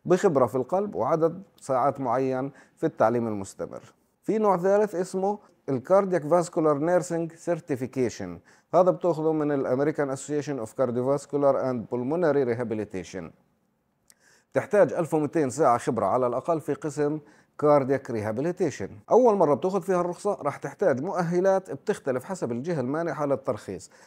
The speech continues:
عاده راح يطلب منك ما بين ألف وسبعمية الى ألفين ساعه خبره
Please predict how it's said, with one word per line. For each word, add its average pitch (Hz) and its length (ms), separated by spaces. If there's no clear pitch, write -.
عاده 190 400
راح 185 200
يطلب 180 280
منك 117 400
ما 175 200
بين 139 260
ألف 175 200
وسبعمية 156 600
الى 127 180
ألفين 131 320
ساعه 151 440
خبره 151 540